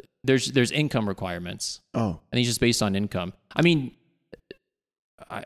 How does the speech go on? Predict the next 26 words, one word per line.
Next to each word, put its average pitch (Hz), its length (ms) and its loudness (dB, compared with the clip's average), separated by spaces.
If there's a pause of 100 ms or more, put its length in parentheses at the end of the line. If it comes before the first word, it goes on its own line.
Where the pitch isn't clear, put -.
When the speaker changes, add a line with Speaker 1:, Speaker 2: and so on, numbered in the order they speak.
Speaker 1:
I'm 135 240 4
sure 208 220 4
that 127 80 2
you 98 100 -2
have 104 140 -6
to 95 80 -4
at 95 80 -6
least 110 200 -6
be 101 120 -6
eighteen 120 460 -8 (280)
Speaker 2:
Hmm. 104 300 0
Speaker 1:
to 110 100 0
apply, 151 380 -2 (480)
but 110 300 4 (100)
there 120 180 4
shouldn't 151 300 4
be 117 180 4
a 90 300 2
age 113 200 0
limit 85 360 -4 (120)
other 104 160 -2
than 90 180 -4
that. 95 260 -8 (140)
Speaker 2:
Yeah. 90 320 0 (600)
Speaker 1:
Yeah. - 220 -8
Speaker 2:
Okay, - 100 -10